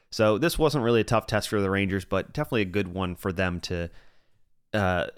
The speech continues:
to pad their own stats to feel better about themselves, because I think, you know, uh, the real team you don't wanna take, if it, at least take for granted, is Montreal. They're a five hundred club right now.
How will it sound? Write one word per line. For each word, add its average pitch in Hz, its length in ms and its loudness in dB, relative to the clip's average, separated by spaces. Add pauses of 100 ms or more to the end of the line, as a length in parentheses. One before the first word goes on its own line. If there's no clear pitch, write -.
(100)
to - 120 -14
pad 131 260 4
their 117 160 6
own 107 160 2
stats 104 480 2
to 104 80 0
feel 104 220 2
better 98 200 2
about 98 260 2
themselves, 92 440 -2
because 98 260 -2
I 98 120 2
think, 160 540 -4
you 107 120 0
know, 90 420 -2
uh, 76 320 -4
the 101 160 -4
real 127 180 2
team 110 280 2
you 104 80 2
don't 95 140 0
wanna 87 180 -2
take, - 540 -8
if 95 180 -4
it, - 300 -10 (120)
at 92 140 -4
least 92 160 -6
take 101 160 -4
for 80 120 -8
granted, 92 360 0
is 82 160 -6
Montreal. 92 560 0
They're 85 220 -2
a 80 40 -8
five 95 300 0
hundred 92 320 -4 (640)
club 113 380 4
right 110 280 2
now. 95 520 0